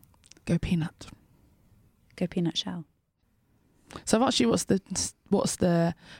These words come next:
Speaker 1: most surprising thing you've learnt, and we've said, you know, what do mothers want?
Speaker 2: Yeah.
Speaker 1: What is something where you're like, "Oh my goodness, I didn't even realise that would be a thing. Now that I've got peanut, that's, like, a thing." Could be personal, could be work related, could be app related.
Speaker 2: Can I have
Speaker 1: What's, like,
Speaker 2: two?
Speaker 1: a phenomena?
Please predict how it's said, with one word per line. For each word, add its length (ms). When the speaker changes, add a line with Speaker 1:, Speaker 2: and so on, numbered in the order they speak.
Speaker 1:
most 160
surprising 400
thing 220
you've 180
learnt, 320
and 80
we've 120
said, 200
you 60
know, 120
what 220
do 180
mothers 400
want? 480
Speaker 2:
Yeah. 220
Speaker 1:
What 220
is 80
something 340
where 100
you're 100
like, 340
"Oh 120
my 120
goodness, 440
I 60
didn't 180
even 140
realise 320
that 100
would 100
be 100
a 40
thing. 320
Now 160
that 80
I've 80
got 120
peanut, 300
that's, 220
like, 120
a 40
thing." 320
Could 100
be 80
personal, 340
could 120
be 60
work 140
related, 520
could 140
be 60
app 140
related. 360
Speaker 2:
Can 100
I 40
have 80
Speaker 1:
What's, 140
like, 100
Speaker 2:
two? 60
Speaker 1:
a 20
phenomena? 580